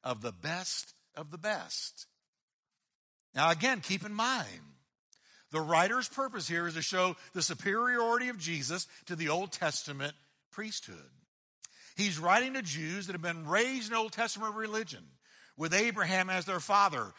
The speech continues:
Moses as their lawgiver, and the Levites always as their priests. And he's saying, "A greater than all of these has come. His name is Jesus, and he is our king and our great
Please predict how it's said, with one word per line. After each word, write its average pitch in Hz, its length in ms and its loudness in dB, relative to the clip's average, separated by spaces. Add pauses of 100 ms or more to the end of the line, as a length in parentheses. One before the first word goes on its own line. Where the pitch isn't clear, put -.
(140)
Moses 175 720 0
as 165 200 4
their 175 140 -4
lawgiver, 160 640 0 (180)
and 185 160 0
the 185 80 0
Levites 175 840 2
always 156 680 4
as 165 300 2
their 175 200 -2
priests. - 840 -6 (540)
And 131 100 -6
he's 135 120 -2
saying, 147 500 2 (240)
"A 131 80 -6
greater 175 560 0
than 165 220 -6
all 202 320 2
of 156 180 -8
these 175 360 -6
has 160 240 -4
come. 87 600 -8 (320)
His 127 180 -6
name 143 260 0
is 123 140 -8
Jesus, 113 720 -6 (220)
and 107 140 -8
he 180 220 -2
is 208 180 0
our 208 160 4
king 151 540 -4 (260)
and 131 140 -2
our 123 160 0
great 156 420 -4